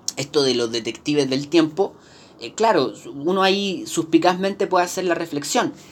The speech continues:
Si los españoles solían, eh, así como, como construir el modelo urbanístico el modelo de planificación de ciudad que vimos ayer, también solían,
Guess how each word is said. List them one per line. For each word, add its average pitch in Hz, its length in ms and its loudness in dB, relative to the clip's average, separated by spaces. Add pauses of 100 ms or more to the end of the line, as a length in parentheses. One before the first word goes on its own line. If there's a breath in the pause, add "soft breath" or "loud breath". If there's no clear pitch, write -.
(120 loud breath)
Si - 240 -2
los 170 160 0
españoles 175 600 0 (340 loud breath)
solían, 175 720 0 (120)
eh, 131 320 -2
así 180 300 -4
como, 170 460 2
como 143 400 -2
construir 143 880 0
el 143 200 0
modelo 147 420 2
urbanístico 170 960 0 (240 loud breath)
el 131 140 -2
modelo 147 360 2
de 175 100 4
planificación 147 600 -2
de 165 80 -4
ciudad 165 460 0
que 131 140 -6
vimos 160 360 -4
ayer, 196 420 -2 (500 loud breath)
también 165 460 2
solían, 214 600 -4